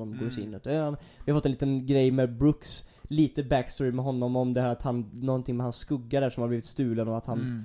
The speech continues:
Speaker 1: måste få tillbaka den. Så han kutar ju liksom iväg in på ön. Eh, resterande av, av, ja, besättningen börjar ta sig in. Jag älskar när de stöter på... Det, det är två grejer som jag tycker är så jävla roligt.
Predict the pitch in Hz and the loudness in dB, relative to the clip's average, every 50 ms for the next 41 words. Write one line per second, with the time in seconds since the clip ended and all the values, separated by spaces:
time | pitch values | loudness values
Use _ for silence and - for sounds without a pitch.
0 | 110 113 - 131 127 - - 123 131 - 120 113 120 113 - 113 113 143 170 180 | -12 -8 -6 -6 -6 -6 -6 -8 -6 -6 -2 -2 -2 -2 -2 -2 2 2 2 4
1 | 180 180 180 175 - - _ _ _ - - 139 135 160 165 175 175 170 160 139 | 2 0 -2 -4 -6 -10 _ _ _ -8 -6 -2 0 2 2 2 0 -2 -4 -6
2 | 147 - - 170 151 - 160 151 135 - - 123 127 117 127 131 123 123 117 117 | -8 0 0 2 2 2 0 0 -2 -2 -4 -4 0 0 0 0 0 -2 -2 -2
3 | 127 110 123 151 180 190 190 190 190 190 185 - - - - _ _ _ _ _ | -2 0 2 2 2 2 2 0 -2 -4 -6 -10 -18 -20 -20 _ _ _ _ _
4 | _ - - 131 135 131 127 131 127 127 143 139 - - 139 127 123 127 131 135 | _ -6 -2 0 0 2 2 2 2 0 -2 -2 -2 0 0 0 2 2 0 0
5 | 131 123 - - - 131 131 123 123 113 - 67 64 - - - - - 117 117 | 0 -2 -6 -4 -4 -2 -2 -2 -6 -10 -12 -16 -18 -18 -20 -12 -8 -6 -6 -4
6 | 113 120 - - 123 - - 127 127 127 127 123 127 131 123 - - 123 - 123 | -6 -6 -8 -8 -8 -8 -8 -6 -4 -4 -2 2 2 2 2 2 0 0 2 2
7 | 131 151 175 185 185 185 180 - _ _ _ _ _ _ - - - _ _ _ | 4 4 4 2 0 -2 -4 -8 _ _ _ _ _ _ -20 -20 -20 _ _ _
8 | _ _ _ _ _ - 143 160 - - 202 180 143 131 - - - - 180 175 | _ _ _ _ _ 4 6 6 8 8 6 6 4 2 0 -4 0 4 6 6
9 | 175 175 175 170 - - _ _ _ _ _ 160 160 156 151 147 139 135 139 135 | 8 6 6 2 0 -4 _ _ _ _ _ 0 4 4 6 6 8 6 6 4
10 | 131 131 139 139 139 - - 147 135 131 131 - 139 - - - 127 120 117 120 | 4 2 2 2 0 2 4 4 4 4 2 0 -2 -2 -4 -2 -2 0 2 2
11 | 120 120 123 - - _ _ _ _ _ - 143 180 190 - 170 202 196 - - | 2 2 0 -4 -12 _ _ _ _ _ 4 6 6 6 8 4 2 0 0 -6
12 | - - - - 226 214 180 143 123 117 - 123 127 127 117 117 - - 123 113 | -10 -6 0 6 6 6 8 6 4 2 0 -6 -8 -6 -6 -8 -8 -8 -8 -4
13 | - 147 131 - - 120 131 120 110 117 120 - - | -2 -2 -2 -2 -2 -2 -2 -2 -2 -4 -8 -10 -16